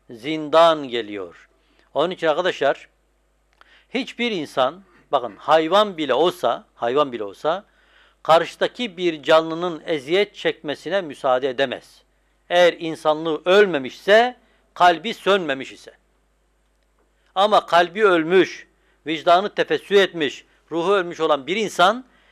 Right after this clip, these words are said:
insanları diri diri yakmaktan lezzet alır.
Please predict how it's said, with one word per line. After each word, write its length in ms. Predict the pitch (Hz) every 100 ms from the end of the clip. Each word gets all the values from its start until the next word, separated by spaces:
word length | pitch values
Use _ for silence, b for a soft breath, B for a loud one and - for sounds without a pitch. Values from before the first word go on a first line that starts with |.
| _
insanları 800 | 175 185 180 202 190 190 185 156 123
diri 340 | 170 220 196
diri 220 | 185 156
yakmaktan 800 | 139 175 - 175 - 220 240 190
lezzet 380 | 135 120 147 170
alır. 420 | 113 - - _